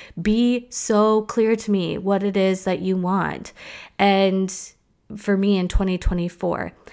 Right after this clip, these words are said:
And then the next thing I'm going to do are the things that really set me up for success for the upcoming year. One of the things that I do, and I'm going to go in depth on this in the Patreon community,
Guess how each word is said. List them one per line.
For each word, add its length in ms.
And 160
then 220
the 100
next 400
thing 380
I'm 260
going 320
to 140
do 280
are 140
the 140
things 420
that 300
really 260
set 320
me 160
up 140
for 140
success 600
for 320
the 400
upcoming 500
year. 360
One 340
of 100
the 100
things 460
that 160
I 220
do, 420
and 140
I'm 160
going 360
to 140
go 240
in 220
depth 340
on 220
this 340
in 380
the 640
Patreon 680
community, 720